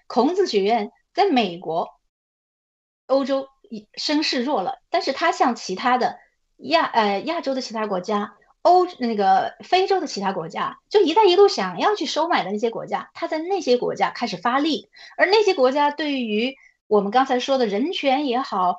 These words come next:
学术自由、这个信仰自由、国家安全也好，他的意识本身就不如欧美国家那么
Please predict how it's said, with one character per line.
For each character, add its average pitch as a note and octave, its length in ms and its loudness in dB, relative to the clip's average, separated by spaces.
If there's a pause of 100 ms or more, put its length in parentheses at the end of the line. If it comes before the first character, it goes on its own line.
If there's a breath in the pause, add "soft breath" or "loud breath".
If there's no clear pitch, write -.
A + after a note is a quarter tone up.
(100)
学 C4 220 0
术 E4+ 160 -2
自 D#4+ 260 -4
由、 B3 360 4
这 C4+ 160 -6
个 A#3 160 -2
信 C4 320 -8
仰 B3 180 -2
自 B3+ 160 -6
由、 G#3+ 240 0
国 G#3 160 0
家 C4+ 120 2
安 D#4 120 0
全 A#3+ 160 -2
也 A3 80 -2
好， A3 140 -2 (580 loud breath)
他 F#4 320 2
的 A3 400 4 (360)
意 F#4+ 220 6
识 F#3+ 240 -2
本 F3 240 -8
身 A#3 180 0
就 A#3+ 440 0
不 D4+ 140 -2
如 G#3+ 380 2
欧 B3 160 6
美 B3+ 160 0
国 D#3 220 -8
家 F3 400 -6
那 G#3+ 180 -2
么 F#3+ 200 -2